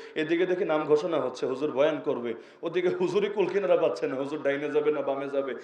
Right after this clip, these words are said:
সামনে যাবে না পিছে যাবে, ভলান্টিয়াররাও কনফিউজড, এখন কি হবে না হবে। তো যাই হোক, এটা হলো একটা সুরত যে রাস্তা দেখায় দেওয়া, কিন্তু এর চাইতে নিরাপদ আর একটা তরিকা আছে। সেটা কি? রাস্তা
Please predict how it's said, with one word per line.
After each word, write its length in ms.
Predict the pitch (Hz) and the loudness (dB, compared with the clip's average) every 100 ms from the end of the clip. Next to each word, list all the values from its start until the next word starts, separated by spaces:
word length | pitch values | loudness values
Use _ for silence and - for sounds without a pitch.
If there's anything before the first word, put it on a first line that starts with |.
| - | -14
সামনে 360 | - 151 156 160 | -2 0 0 -2
যাবে 220 | 170 165 | -2 -2
না 100 | 160 | -2
পিছে 280 | 151 160 156 | -4 -4 -2
যাবে, 300 | 127 117 113 - - - | 0 0 -2 -6 -6 2
ভলান্টিয়াররাও 600 | 156 180 180 208 208 196 | 4 4 2 2 4 4
কনফিউজড, 540 | 190 147 135 143 120 | 4 2 0 -2 0
এখন 220 | 135 151 | 0 -2
কি 160 | 135 160 | -4 -2
হবে 260 | 143 135 | 0 2
না 200 | 143 127 | 0 0
হবে। 240 | 113 120 113 - - | -2 0 -2 -4 0
তো 80 | - | 4
যাই 240 | 202 165 | 6 6
হোক, 140 | 127 - - | 2 -4 -6
এটা 200 | 185 185 | -2 2
হলো 200 | 247 269 | 4 6
একটা 240 | 220 - 180 | 4 4 0
সুরত 380 | - 180 226 196 | 2 2 2 2
যে 60 | |
রাস্তা 320 | 151 139 - | 2 0 -2
দেখায় 400 | 190 139 - 165 | 0 2 4 4
দেওয়া, 340 | 117 104 95 - - - | 4 0 -2 -6 -16 -12
কিন্তু 280 | - 254 - | -6 -4 -2
এর 280 | 220 247 262 | 4 6 6
চাইতে 340 | 294 294 185 | 0 -2 0
নিরাপদ 360 | 165 185 196 247 | 4 4 6 4
আর 80 | - | 4
একটা 200 | - 196 | 2 0
তরিকা 420 | 180 165 160 151 | 0 -2 2 2
আছে। 180 | 127 135 | 2 -2
সেটা 260 | - 180 | -2 2
কি? 260 | 180 208 254 240 - - - | 2 2 -4 -6 -18 -20 -12
রাস্তা 760 | 127 131 135 - - 208 196 160 | -2 0 0 -4 0 2 4 2